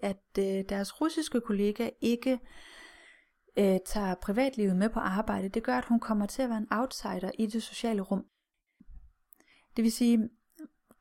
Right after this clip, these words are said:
tingene er jo sådan, at især kvinder, de bruger meget, øh,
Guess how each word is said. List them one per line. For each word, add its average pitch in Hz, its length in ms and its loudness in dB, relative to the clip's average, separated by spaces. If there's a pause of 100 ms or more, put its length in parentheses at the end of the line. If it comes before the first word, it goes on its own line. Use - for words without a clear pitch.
(240)
tingene 247 260 6
er 233 40 6
jo 226 40 4
sådan, 233 260 4
at 202 120 0
især 226 260 2
kvinder, 233 360 6
de 233 120 4
bruger 226 240 4
meget, 208 540 2
øh, 180 380 -2